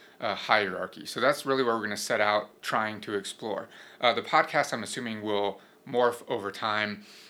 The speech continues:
as we further ourselves in this research. I'm sure that we'll take detours into probably some episodes, uh, related to the ideology class that we teach, or maybe some episodes that are more focused in revolutionary theory, et cetera.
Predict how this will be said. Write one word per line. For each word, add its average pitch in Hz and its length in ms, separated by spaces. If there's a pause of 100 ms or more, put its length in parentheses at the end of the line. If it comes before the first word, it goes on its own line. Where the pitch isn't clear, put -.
(160)
as 107 240
we 104 240
further 113 320
ourselves 104 420
in 107 60
this 101 180
research. 107 400
I'm 98 120
sure - 180
that 104 100
we'll 104 140
take 104 240
detours 101 560
into 98 380
probably 98 500 (300)
some 113 240
episodes, 107 600 (280)
uh, 110 80
related 101 360
to 107 80
the 98 140
ideology 98 500
class 98 380
that - 120
we 101 100
teach, 98 400
or 101 60
maybe 98 180
some 92 200
episodes 101 440
that 98 100
are 98 100
more 101 260
focused 101 440
in 101 100
revolutionary 98 600
theory, 101 360
et 92 120
cetera. 98 360